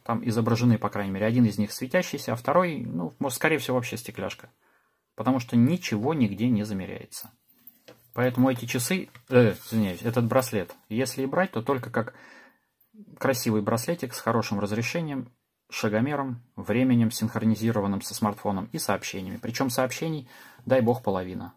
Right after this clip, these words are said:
Но я думаю, в настройках приложения вы это видите, вы видели. Если нет, показываю.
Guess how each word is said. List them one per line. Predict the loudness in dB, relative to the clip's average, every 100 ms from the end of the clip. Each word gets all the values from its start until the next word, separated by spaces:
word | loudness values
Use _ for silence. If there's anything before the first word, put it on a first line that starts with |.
| _
Но | -6
я | -2 2
думаю, | 2 2
в | 0
настройках | -4 -2 -6 -4
приложения | -4 -4 -2 -2 -2
вы | -2
это | -4 -6
видите, | -8 -8 -8 -8 -8 -6
вы | -4
видели. | -2 -2 0 -2
Если | -2 -4 -2 -2
нет, | -2
показываю. | -4 -6 -4 -6 -6 -10